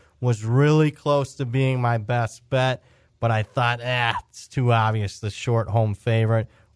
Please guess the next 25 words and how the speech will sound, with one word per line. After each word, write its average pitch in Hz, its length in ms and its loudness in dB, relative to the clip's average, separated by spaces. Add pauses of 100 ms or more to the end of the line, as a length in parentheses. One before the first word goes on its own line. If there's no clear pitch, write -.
(100)
A 139 180 2
J 123 300 0 (100)
also 139 460 -2
likes 113 400 -2
his 110 220 -8
team. 120 400 -2 (260)
We'll 123 160 0
get 127 220 0
to 117 100 0
that 117 320 0
game 131 260 0
in 120 120 0
a 110 100 2
second. 135 540 -2 (240)
And 117 240 0 (100)
also, 135 760 0 (320)
Sleepy 151 560 0
J 139 360 0
with 139 140 2
a 113 80 0
best 123 380 -2
bet 120 260 -2
total 151 540 -2
in 113 140 0
a, 101 100 -2